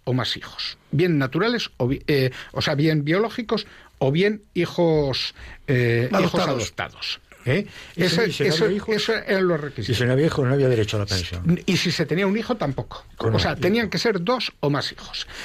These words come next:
Speaker 1: Y además iba en función, ese complemento no era fijo, no era una cuantía fija, sino que era un complemento en base a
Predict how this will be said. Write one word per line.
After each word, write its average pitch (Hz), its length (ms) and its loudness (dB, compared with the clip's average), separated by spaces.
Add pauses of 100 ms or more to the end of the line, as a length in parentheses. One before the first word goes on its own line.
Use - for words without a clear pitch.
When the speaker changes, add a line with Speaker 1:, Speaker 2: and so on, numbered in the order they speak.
(200)
Speaker 1:
Y 254 100 2
además 247 320 0
iba 220 140 0
en 185 100 -2
función, 254 540 -2
ese 208 200 -2
complemento 170 640 2
no 196 140 4
era 143 160 0
fijo, 247 420 -2
no 156 160 0
era 151 100 0
una 143 140 2
cuantía 131 400 2
fija, 233 320 2 (380)
sino 190 340 0
que 214 120 0
era 196 80 2
un 175 100 -2
complemento 208 800 0 (300)
en 175 180 2
base 233 440 -2 (120)
a 196 240 -2